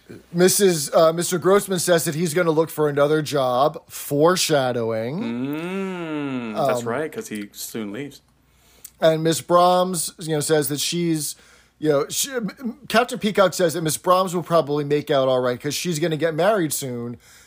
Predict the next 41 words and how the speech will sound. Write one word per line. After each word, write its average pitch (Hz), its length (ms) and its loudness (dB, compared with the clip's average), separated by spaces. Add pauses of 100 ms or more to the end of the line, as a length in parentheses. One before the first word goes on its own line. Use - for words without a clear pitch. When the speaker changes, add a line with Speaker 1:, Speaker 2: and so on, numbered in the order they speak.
(120)
Speaker 1:
and 139 300 0
her 147 140 0
husband 156 420 2
will 147 100 0
be 139 140 -2
able 135 160 0
to 135 60 -4
keep 147 300 -8
her 139 180 0
in 143 140 -8
the 131 100 -4
manner 131 300 0
to 127 120 -10
which 127 160 -4
she's 123 140 -10
become 131 300 -6
accustomed. 123 640 -4 (640)
And 180 80 -4
she 214 80 0
goes, 226 220 6
"I 233 140 4
don't 311 220 -2
want 285 360 4
that. 107 400 -2
You 151 80 -8
know, 165 320 6
I'm 254 220 4
looking 302 280 0
for 269 160 -4
Dallas, 226 540 2
and 180 80 0
all 226 180 4
I'm 214 120 -2
getting 220 260 0
is 180 140 -4
Coronation 202 680 -2
Street." - 720 -4
<laughs> - 60 -4
Speaker 2:
Oh, 123 140 -4
my - 180 -8
God. 107 640 -6